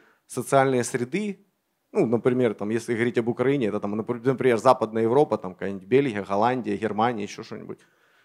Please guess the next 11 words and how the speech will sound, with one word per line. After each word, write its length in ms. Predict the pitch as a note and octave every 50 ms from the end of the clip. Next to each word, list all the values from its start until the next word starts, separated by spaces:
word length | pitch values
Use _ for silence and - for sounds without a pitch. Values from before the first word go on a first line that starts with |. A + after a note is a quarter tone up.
| _ _ _ -
э, 440 | A#2+ A#2+ A#2+ A#2 A2 G#2+ G#2+ G2+ - -
они — 340 | - A#2 B2 D3+ F#3 G#3+ G#3
это 220 | E3 C#3 - D3+
все 200 | - - - D#3
страны 440 | C#3+ - - D#3+ F#3 G#3 G#3+ G3 D3+
с 100 | - -
малоэтажной 600 | C3 C3+ C#3+ D#3 D#3 D3+ D#3 D3+ D3 D3 C#3 B2
застройкой. 640 | A#2 B2+ C3 - - - D#3+ B2+ G2+ - - - - _ _ _ _ _ _ _
Ну, 140 | - D#3 D3+
потому 360 | B2+ C3+ C3 D3 D#3 E3 F3
что, 680 | E3+ - - - C3+ C3+ C3 B2+ A#2+ A#2 A2+ G2+ E2 -